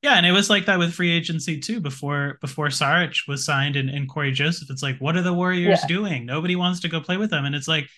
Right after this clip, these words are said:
Speaker 1: they don't have the mid-level exception. They don't have any trade except, like, they don't <laughs> have any
Speaker 2: Yeah.
Speaker 1: opportunities to give anybody any real money,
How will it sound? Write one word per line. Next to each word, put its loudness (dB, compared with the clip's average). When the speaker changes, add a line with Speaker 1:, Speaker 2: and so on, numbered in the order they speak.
Speaker 1:
they -2
don't 0
have 2
the 0
mid-level 0
exception. -8
They -12
don't -4
have 4
any 2
trade -2
except, -4
like, -6
they 2
don't 0
<laughs> -4
have 0
any 2
Speaker 2:
Yeah. 2
Speaker 1:
opportunities 6
to -2
give 2
anybody 2
any 2
real -4
money, -2